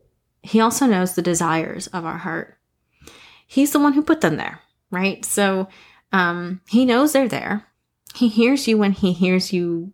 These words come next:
when he sees you pursuing it. He even sees you when you've decided to drop it. Um, I have a previous interview, actually, uh, interview episode that I have with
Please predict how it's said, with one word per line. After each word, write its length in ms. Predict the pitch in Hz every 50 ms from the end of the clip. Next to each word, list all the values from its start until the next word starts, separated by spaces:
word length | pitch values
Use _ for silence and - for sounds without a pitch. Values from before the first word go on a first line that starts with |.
| - -
when 180 | 190 185 185
he 120 | 170 180 160
sees 440 | - - - 185 185 196 190 - 160
you 300 | 156 165 165 175 190 - _ _ _ -
pursuing 580 | 220 208 - - - 180 170 170 180 175 180
it. 220 | 170 170 180 - - - _ _ _ _ _ _ _ _ _ _ -
He 320 | - - 180 196 240 262
even 240 | 247 220 202 180 180
sees 380 | - - 170 170 175 170 175
you 200 | 160 165 165 160
when 180 | 160 160 156 156
you've 220 | 156 156 151 -
decided 520 | - 151 - - - 185 185 180 165 - -
to 100 | - 170
drop 340 | - - - - 156 - -
it. 200 | - - - _ - _ _ _ _ _ _ _ _ _ _ _ _ _ _ _ _ _ _ _ _ _ _ _ _ _ _ _ - - - - - - - - - _ _ _ _ _ _ -
Um, 380 | 185 175 170 160 160 - - - - -
I 100 | - 202
have 140 | 214 269
a 80 | 285 233
previous 360 | - - 196 170 170 175 -
interview, 320 | 175 165 160 160 160 151 -
actually, 800 | - 147 147 - - - - 156 151 156 156 156 156 - -
uh, 160 | - - - - -
interview 380 | 147 190 196 185 170 170 160
episode 320 | 147 - 143 - - 151 151
that 120 | 151 147
I 60 | 147
have 420 | 151 - - 165 160 - 147 - -
with 240 | 160 156 156 -